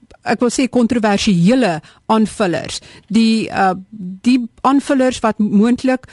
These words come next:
verskuilde of doelbewuste anaboliese steroïde in het. Want dit is ook nie te sê dat dit wat op die etiket staan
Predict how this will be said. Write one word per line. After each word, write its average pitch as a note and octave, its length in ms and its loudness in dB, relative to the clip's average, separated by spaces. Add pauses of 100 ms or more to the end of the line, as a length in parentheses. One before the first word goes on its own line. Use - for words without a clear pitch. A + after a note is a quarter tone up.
verskuilde D4 880 0
of G#3+ 260 -2
doelbewuste A3+ 840 0
anaboliese G3+ 720 0
steroïde G3+ 680 0
in F#3+ 120 2
het. - 140 -4 (320)
Want A#3+ 280 2
dit A3 160 0
is B3 140 -2
ook D#4+ 160 0
nie E4+ 80 2
te D4 140 0
sê C#4 380 0
dat G#3 200 0
dit G#3 160 -2
wat C#4 160 -2
op A#3 80 -4
die G3+ 140 0
etiket A3 520 -2
staan F#3+ 420 0